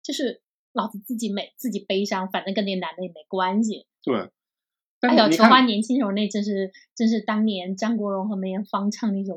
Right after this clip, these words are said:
Speaker 1: 歌《芳华绝代》。
Speaker 2: 那真是芳华绝代，而且真的就觉得
Speaker 1: 对。
Speaker 2: 那会儿能配上他的也真是，你知道别人都是去玷污他的。
Speaker 1: 挺难找。也，也，也谈不上玷污吧，因为他那时候老，
Speaker 2: <laughs>
Speaker 1: 老演一些特别贱的那种美人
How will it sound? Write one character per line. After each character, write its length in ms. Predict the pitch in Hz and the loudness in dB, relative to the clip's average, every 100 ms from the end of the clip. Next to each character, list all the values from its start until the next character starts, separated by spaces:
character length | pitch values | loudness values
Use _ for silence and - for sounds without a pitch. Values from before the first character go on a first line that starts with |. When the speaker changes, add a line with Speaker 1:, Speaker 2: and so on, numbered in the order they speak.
| - | -8
Speaker 1:
歌 120 | 185 185 190 | -6 -4 -4
《芳 180 | 196 202 | -4 -2
华 200 | 190 - | -4 -6
绝 220 | - 165 | -8 -12
代》。 140 | 160 165 156 214 | -8 -6 -6 -8
Speaker 2:
那 100 | 165 | -8
真 160 | - 110 | -6 -6
是 160 | - 95 | -6 -6
芳 160 | 104 98 | -8 -6
华 100 | 92 | -8
绝 160 | 92 | -8
代， 80 | 87 | -8
而 140 | 92 | -4
且 100 | 143 | -2
真 180 | 131 175 | 0 0
的 100 | 190 | 0
就 200 | 165 165 135 | 2 0 0
觉 180 | - 110 | -2 -2
得 200 | 147 151 - - - - _ | -2 -4 -6 -12 -12 -14 _
Speaker 1:
对。 80 | 254 | 2
Speaker 2:
那 40 | 233 | 2
会 80 | |
儿 40 | 110 | 2
能 160 | 104 - | -4 -2
配 160 | 202 | 0
上 180 | 175 117 | 0 -2
他 200 | - 131 | -6 -6
的 120 | 113 101 | -4 -4
也 160 | 92 | -6
真 260 | - 139 139 | -4 -4 -2
是， 460 | - 120 98 95 _ _ _ - | 0 0 0 -6 _ _ _ 2
你 60 | - | 6
知 60 | - | 6
道 60 | - | 6
别 80 | 147 | 6
人 100 | 165 | 6
都 80 | 180 | 6
是 80 | 185 | 4
去 120 | 208 | 4
玷 200 | 190 196 135 113 | 8 10 10 6
污 40 | |
他 140 | 110 | 0
的。 60 | 95 | -4
Speaker 1:
挺 20 | |
难 0 | |
找。 60 | 92 - _ _ _ _ _ - - - - - | -4 -16 _ _ _ _ _ -20 -18 -20 -12 -4
也， 200 | 190 202 | -4 -2
也， 180 | 180 185 | -6 -6
也 140 | 165 | -10
谈 140 | - 190 | -8 -6
不 60 | |
上 160 | 214 190 | -4 -6
玷 180 | 196 190 | -6 -6
污 100 | 185 | -6
吧， 140 | - | -6
因 40 | 185 | -6
为 60 | 214 | -2
他 120 | 226 | 2
那 100 | 226 | 6
时 60 | 359 | 6
候 80 | 196 | 4
老， 200 | 170 180 | 2 0
Speaker 2:
<laughs> 80 | 190 | -2
Speaker 1:
老 140 | 175 | 0
演 240 | 220 226 - | 0 -2 -4
一 20 | 180 | -6
些 400 | 190 185 196 - - - _ _ _ - | -2 -2 -4 -10 -20 -20 _ _ _ -12
特 100 | 214 | -6
别 120 | 185 | -6
贱 360 | 185 285 269 196 | -4 2 2 2
的 100 | 170 | 0
那 120 | 185 | -6
种 120 | 165 | -4
美 180 | 208 160 | -4 -6
人 120 | 165 | -12